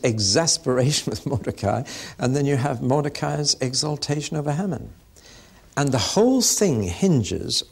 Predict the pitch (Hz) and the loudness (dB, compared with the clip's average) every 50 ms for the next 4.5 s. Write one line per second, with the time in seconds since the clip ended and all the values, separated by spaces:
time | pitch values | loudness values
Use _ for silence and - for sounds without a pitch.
0 | _ - 127 127 135 131 123 123 - 120 110 123 170 196 202 202 180 143 110 95 | _ -2 0 0 0 -2 -4 -6 -6 -2 0 2 2 2 2 2 2 2 0 0
1 | 90 90 95 107 - - - 131 131 139 139 135 135 143 131 - - - - - | -2 -4 -6 -8 -10 -10 -8 -6 -4 -2 -2 -2 -4 -6 -8 -8 -10 -10 -10 -8
2 | 143 123 101 - - - - _ - _ - - - - - - - - _ _ | -8 -8 -8 -10 -14 -18 -20 _ -20 _ -20 -20 -20 -20 -20 -20 -20 -20 _ _
3 | - - - - - - - - 147 202 208 - - - 190 151 127 123 143 180 | -20 -20 -20 -20 -20 -14 -4 -2 0 0 0 0 0 0 0 0 0 0 2 2
4 | 196 196 185 156 117 90 71 - - | 4 4 4 2 2 0 -2 -6 -12